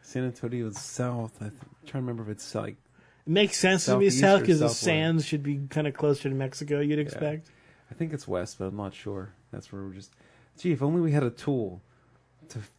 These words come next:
Speaker 1: figure out where in Texas.
Speaker 2: Nonsense.
Speaker 1: There was only a little p-, a piece of technology to help us figure that out. If only we had a cartographer handy.
Speaker 2: <laughs> All right.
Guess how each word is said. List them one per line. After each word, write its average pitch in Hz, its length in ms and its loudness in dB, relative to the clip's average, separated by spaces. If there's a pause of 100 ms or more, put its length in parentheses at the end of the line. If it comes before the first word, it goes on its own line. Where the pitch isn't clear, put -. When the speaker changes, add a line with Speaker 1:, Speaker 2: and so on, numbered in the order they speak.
Speaker 1:
figure 123 340 0
out 107 220 0 (220)
where 123 400 0
in 110 160 -6
Texas. 110 520 -8
Speaker 2:
Nonsense. 107 720 -18 (880)
Speaker 1:
There 170 100 -6
was 160 120 -6
only 185 260 4
a 156 100 8
little 151 260 4
p-, 147 140 -6
a - 60 -4
piece 160 200 -2
of 147 80 -2
technology 131 500 -2
to 98 140 -6
help 117 260 -8
us 113 120 -6
figure 110 240 -10
that 98 180 -8
out. 104 260 -10 (1600)
If - 60 -14
only 147 180 -6
we 135 120 -2
had 127 80 -2
a 123 40 -2
cartographer 117 800 -8 (120)
handy. 92 440 -12
Speaker 2:
<laughs> - 40 -20 (2250)
All 127 160 -8
right. 110 260 -10